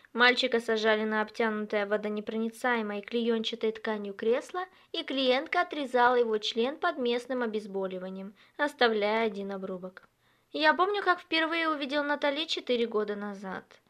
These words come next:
Она была тогда ещё красивее, а её подкрашенные глаза казались огромными. Мне было тринадцать. Она позвала меня в свой кабинет и заставила спустить штаны.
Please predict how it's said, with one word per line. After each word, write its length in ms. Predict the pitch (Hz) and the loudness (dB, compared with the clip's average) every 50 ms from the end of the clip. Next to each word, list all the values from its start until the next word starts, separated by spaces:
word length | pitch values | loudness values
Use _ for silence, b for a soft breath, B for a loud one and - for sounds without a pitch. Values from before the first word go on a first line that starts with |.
| b b b b b b _ | b b b b b b _
Она 320 | 208 220 220 220 233 240 | 2 2 2 4 2 2
была 240 | 226 254 254 247 240 | 2 4 4 4 4
тогда 320 | 254 254 240 226 240 240 | 2 0 2 2 2 4
ещё 280 | 240 247 240 - - 240 | 4 4 4 2 2 0
красивее, 840 | 240 247 269 269 269 - - 302 277 254 208 202 190 185 180 - - | 0 0 -2 -2 -2 -6 -8 -6 -6 -4 -4 -4 -6 -6 -8 -8 -6
а 160 | - 202 202 | -6 -4 -4
её 200 | 214 208 214 220 | -4 -2 -2 -2
подкрашенные 720 | 220 220 214 214 - - 240 233 220 - - 226 220 214 208 | 0 0 -2 -2 -4 -2 -2 0 0 0 0 -2 -4 -4 -4
глаза 440 | 208 214 214 214 208 214 240 254 294 | -4 -4 -4 -2 -2 -2 -2 -2 -2
казались 560 | 285 370 339 294 269 220 208 214 214 - - | -2 -4 -6 -2 -2 -2 -2 -2 -6 -8 -8
огромными. 720 | 208 196 202 - 196 185 185 185 180 185 190 196 208 220 - _ b b b b b b b b b _ | -10 -10 -8 -8 -8 -8 -8 -10 -12 -14 -14 -16 -16 -18 -20 _ b b b b b b b b b _
Мне 200 | 262 269 277 277 | -2 2 2 4
было 240 | 254 269 277 277 269 | 4 4 4 4 4
тринадцать. 800 | 269 277 269 285 285 285 269 226 214 - - - 190 - - b b b b b b b b b _ | 2 0 -4 -2 0 2 2 2 0 0 -8 -12 -12 -14 -16 b b b b b b b b b _
Она 240 | 208 220 233 240 233 | 0 2 4 4 4
позвала 460 | 247 247 220 226 233 233 240 254 277 | 4 2 2 4 4 6 6 4 4
меня 260 | 311 330 320 311 302 | 2 0 -2 -4 -4
в 40 | - | -4
свой 220 | - - 254 247 | -4 0 2 2
кабинет 540 | 240 240 233 208 226 220 220 233 269 311 - | 2 2 0 0 2 0 2 0 -2 -2 -4
и 60 | 359 | -4
заставила 500 | 294 277 254 262 - - 214 214 214 214 | -2 -2 -4 -2 0 2 2 4 4 2
спустить 480 | 214 214 - - 208 - - 208 196 - | -2 -4 -8 -8 -10 -8 -8 -8 -8 -6
штаны. 560 | - - 214 202 202 196 190 196 214 226 226 | -6 -6 -8 -8 -8 -10 -10 -12 -12 -14 -16